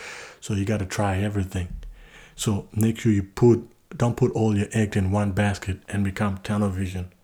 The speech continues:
to become successful at that thing. So if, if it's something that you like, explore it.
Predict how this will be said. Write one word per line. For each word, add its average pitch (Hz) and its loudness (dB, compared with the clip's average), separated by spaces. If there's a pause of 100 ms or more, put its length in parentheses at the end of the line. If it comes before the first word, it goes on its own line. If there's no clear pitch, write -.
(340)
to 107 -4
become 98 -2
successful 101 -4
at 92 -2
that 98 -2
thing. 95 2 (680)
So 104 4 (200)
if, 113 2 (440)
if 104 4
it's 98 2
something 123 4
that 117 -2
you 110 4
like, 120 2
explore 101 0
it. 87 -4